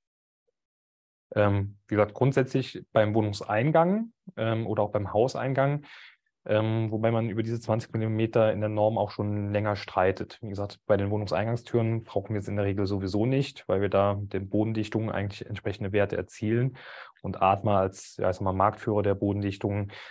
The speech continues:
hat auch Lösungen sogar für Außentüren, die sogar schlagregendicht sind.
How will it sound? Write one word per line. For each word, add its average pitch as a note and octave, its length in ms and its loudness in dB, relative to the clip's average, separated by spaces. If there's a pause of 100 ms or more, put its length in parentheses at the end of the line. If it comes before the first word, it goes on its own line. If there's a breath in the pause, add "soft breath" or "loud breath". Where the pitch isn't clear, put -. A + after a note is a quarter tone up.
(140)
hat G#2 160 -2
auch G#2 180 2
Lösungen G#2 380 2
sogar G2 200 2
für - 200 -2
Außentüren, B2 960 2
die G#2+ 100 -6
sogar G2+ 240 -2
schlagregendicht A2 800 2
sind. A#2 340 0